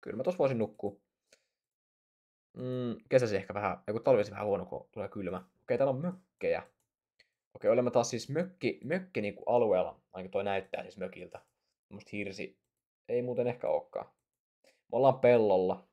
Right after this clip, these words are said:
eli me ei ainakaan olla siis, öö, no,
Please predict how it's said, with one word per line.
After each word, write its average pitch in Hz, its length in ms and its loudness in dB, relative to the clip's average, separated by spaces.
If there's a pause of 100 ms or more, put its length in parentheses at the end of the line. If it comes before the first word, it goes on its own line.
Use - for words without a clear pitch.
eli 98 300 -2
me 101 100 -2
ei 107 40 2
ainakaan 101 300 0
olla 92 100 -2
siis, - 380 -12 (1120)
öö, 98 220 -6 (320)
no, 98 260 -8